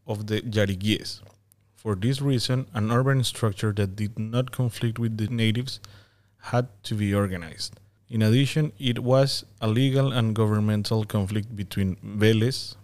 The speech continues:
Pamplona, and Socorro, since these three were important governmental centers of the time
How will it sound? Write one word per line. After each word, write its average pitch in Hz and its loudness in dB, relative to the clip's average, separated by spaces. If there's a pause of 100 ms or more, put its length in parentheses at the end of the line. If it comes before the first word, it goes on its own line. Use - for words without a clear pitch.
Pamplona, 101 -2
and 95 -2
Socorro, - -2 (640)
since 101 -4
these 123 -2
three 113 -2 (720)
were 107 -2
important 131 -2
governmental 107 2
centers 104 0
of 95 -6
the 95 0
time 104 0